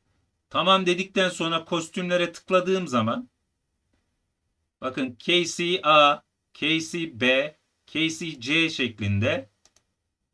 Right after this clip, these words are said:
çeşitli kostümleri olduğunu görebiliyorum.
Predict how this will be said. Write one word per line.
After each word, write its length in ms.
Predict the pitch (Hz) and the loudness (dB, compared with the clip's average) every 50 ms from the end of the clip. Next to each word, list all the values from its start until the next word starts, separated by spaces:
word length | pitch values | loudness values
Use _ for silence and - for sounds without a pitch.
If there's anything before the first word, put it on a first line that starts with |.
| _ _ _ _ _ _ _ _ _ _ | _ _ _ _ _ _ _ _ _ _
çeşitli 520 | - - 165 165 165 196 190 - 190 170 | -4 -2 -2 0 -2 -4 -4 -4 -6 -6
kostümleri 640 | - - 165 160 160 - - 170 165 165 165 170 175 | -4 -4 -4 -4 -4 -6 -8 -6 -4 -4 -2 -2 0
olduğunu 720 | 170 151 143 127 113 104 107 101 101 107 120 147 214 233 - _ _ _ _ _ _ _ _ _ _ _ _ | 0 0 0 0 0 0 -2 0 0 -2 -2 -4 -6 -10 -12 _ _ _ _ _ _ _ _ _ _ _ _
görebiliyorum. 840 | 160 165 160 175 175 175 185 175 190 190 190 190 180 180 185 196 196 | -4 -2 0 0 0 0 -2 -2 0 2 2 2 2 0 -2 -4 -8